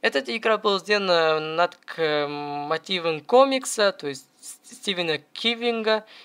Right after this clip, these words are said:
И там вы можете встретить Х-, Хэшела Г-, Грина. И вы даже можете увидеть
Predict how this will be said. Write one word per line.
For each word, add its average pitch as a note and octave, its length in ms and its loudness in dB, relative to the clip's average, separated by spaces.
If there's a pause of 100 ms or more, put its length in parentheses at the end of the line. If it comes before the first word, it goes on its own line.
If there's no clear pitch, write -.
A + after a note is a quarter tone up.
И - 40 -20
там G3+ 340 2
вы E3+ 180 -8
можете F3 300 0
встретить F3 400 -6 (580)
Х-, D#3 120 -2
Хэшела F#3 520 2
Г-, D#3+ 160 -20 (720)
Грина. D3+ 560 0 (200)
И F#3+ 80 -10
вы G3+ 120 -10
даже G#3+ 260 0
можете G3+ 400 -8
увидеть F3+ 420 -12